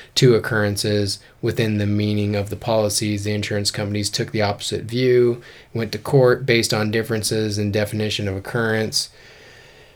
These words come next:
and uncertainties over the definition. The court split the insurers into two groups for jury trials on the question of, um, the definition of occurrence. Trial resulted in a verdict April twenty-ninth, two thousand four,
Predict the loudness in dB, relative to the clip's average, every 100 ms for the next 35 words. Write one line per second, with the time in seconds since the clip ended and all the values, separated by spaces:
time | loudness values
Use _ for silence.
0 | _ 0 2 2 2 2 0 0 0 -2
1 | -2 0 0 -2 -4 -4 -2 -2 2 6
2 | 6 4 2 2 0 -2 -6 0 2 2
3 | 2 0 0 4 4 4 0 2 0 0
4 | 0 2 0 0 -2 -2 -2 0 0 0
5 | -2 -2 -6 -2 0 0 0 0 0 -2
6 | -2 0 0 0 -2 -2 -4 -2 -2 -2
7 | -4 -4 -2 -2 -2 -6 -10 -10 -8 -6
8 | -6 -6 -6 -4 -4 -2 -4 -2 -4 -4
9 | -6 -6 -4 -4 -4 0 0 -2 -12 -20
10 | -20 -20 _ _ _ -20 -20 -14 -10 -6
11 | 0 0 2 0 -2 -2 -2 -2 -2 0
12 | 0 0 -2 -4 -4 -6 -4 -4 -2 -4
13 | -6 -6 -4 -4 -8 -8 0 4 6 4
14 | 2